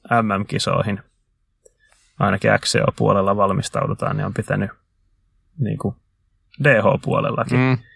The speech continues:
Speaker 1: yrittää
Speaker 2: Just näin.
Speaker 1: saada kuntopiikki
Speaker 2: Hankalaksi se
Speaker 1: siihen.
Speaker 2: tekee sen, että sulla alun perin ne kisat piti olla keväällä, sitten
Speaker 1: Mm.
Speaker 2: siirrettiin kesälle, <laughs> sitten siirretään syksylle. Sun tavallaan koko ajan pitää niinku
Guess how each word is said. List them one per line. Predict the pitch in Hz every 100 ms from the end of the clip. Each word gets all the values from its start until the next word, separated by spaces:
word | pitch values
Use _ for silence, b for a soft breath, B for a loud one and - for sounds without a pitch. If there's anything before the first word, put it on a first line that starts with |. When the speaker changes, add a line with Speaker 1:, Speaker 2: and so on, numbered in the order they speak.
| b b _ _ _ _ _ _ _ - -
Speaker 1:
yrittää | 151 113
Speaker 2:
Just | 104 -
näin. | 107 98
Speaker 1:
saada | 107 - -
kuntopiikki | 110 107 123
Speaker 2:
Hankalaksi | 113 101 -
se | 107
Speaker 1:
siihen. | 113 107
Speaker 2:
tekee | 123 120 104
sen, | - 113
että | 101 - -
sulla | 107 104
alun | 110 107
perin | 107 98 98
ne |
kisat | - 113 110 104
piti | 101 92 101
olla | 107 98 92 - b b b _ -
keväällä, | - 90 92 110 131 - _ _
sitten | - 127 110
Speaker 1:
Mm. |
Speaker 2:
siirrettiin | 104 92 - 87
kesälle, | 92 87 104 113 117 -
<laughs> | -
sitten | 113 117 123
siirretään | 117 104 104
syksylle. | - 113 - 101 92 B B B
Sun | - 107
tavallaan | 101 104 101
koko | - 127
ajan | 104
pitää | 98 98 90
niinku | 90 87